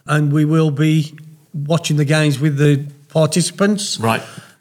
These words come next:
Speaker 1: And then we'll have a special guest as well that will be coming on, and we can have some lively debates at half time and maybe after the game. See how England do. We don't know where they're gonna be yet, but watch this space.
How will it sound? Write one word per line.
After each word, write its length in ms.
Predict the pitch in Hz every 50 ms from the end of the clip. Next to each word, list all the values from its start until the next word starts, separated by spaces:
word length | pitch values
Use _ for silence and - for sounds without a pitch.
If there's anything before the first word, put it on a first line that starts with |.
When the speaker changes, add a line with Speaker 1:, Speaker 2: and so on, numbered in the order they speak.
| _ _ - -
Speaker 1:
And 160 | 139 135 139
then 140 | 143 139 135
we'll 140 | 139 139 139
have 100 | 135 123
a 40 | 135
special 340 | - - 156 143 - 143
guest 260 | - 147 143 147 143 147
as 100 | 139 120
well 440 | 127 147 156 170 170 175 - - - - - _ -
that 100 | 160 156
will 100 | 147 147
be 100 | 139 147
coming 280 | 143 - 156 151 156 156
on, 360 | 160 175 180 175 175 - - -
and 140 | 139 147 147
we 80 | 147 143
can 120 | 147 156 151
have 100 | 151 143
some 340 | - - 160 151 147 147 - - - - - - _ _ -
lively 360 | 139 147 160 160 156 139 151 147
debates 540 | 127 139 120 135 147 151 151 160 - -
at 80 | 151 -
half 260 | 151 151 151 147 147
time 380 | - - 156 156 170 175 175 170
and 100 | 160 151
maybe 640 | 160 160 165 165 156 165 165 170 165 156 - - - - - - _ _ -
after 220 | 156 139 - 160
the 100 | 156 165
game. 340 | 165 180 180 175 156 120 - - - - - - - _ _ _ _
See 180 | - - - 185
how 120 | 180 180
England 320 | 185 185 180 185 180 170 151
do. 280 | 190 220 214 156 - - - - _ _ _ - 165 151
We 120 | 147 147
don't 180 | 165 185 190 175
know 80 | 165 151
where 200 | 160 156 151 143
they're 100 | 147 127
gonna 180 | 143 135 131
be 160 | 110 135 135
yet, 320 | 131 127 131 151 160 156 143
but 320 | 139 147 147 151 143 -
watch 200 | 156 156 - -
this 160 | - 143 -
space. 480 | - - - 120 120 143 143 - -